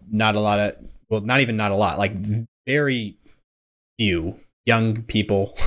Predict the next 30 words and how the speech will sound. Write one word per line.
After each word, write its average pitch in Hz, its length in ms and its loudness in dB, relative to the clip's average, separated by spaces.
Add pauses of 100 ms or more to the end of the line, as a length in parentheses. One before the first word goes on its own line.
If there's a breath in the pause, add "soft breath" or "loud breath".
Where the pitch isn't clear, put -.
(240 loud breath)
<laughs> - 340 -12
on 135 100 4
the 110 80 2
team 104 360 0 (400 loud breath)
and, 104 420 -2 (360)
like, 104 140 -2
no 110 280 0
draft 101 340 -2
picks, - 460 -2 (640)
um, 67 400 -4 (120)
you 90 80 -4
know, 82 280 -2 (120)
at 107 80 0
least 104 200 2
immediate 101 580 0
draft 95 220 0
picks. - 380 -2 (140)
So - 140 -2
it's 123 340 0
just 143 240 0
kinda 123 220 0
tough. 92 380 -4
But 127 440 2
adding 143 240 0
Dame 135 420 0 (160)
got 131 160 4
you 127 80 2
some 123 160 -2
offensive 120 400 2
pow-, 131 240 0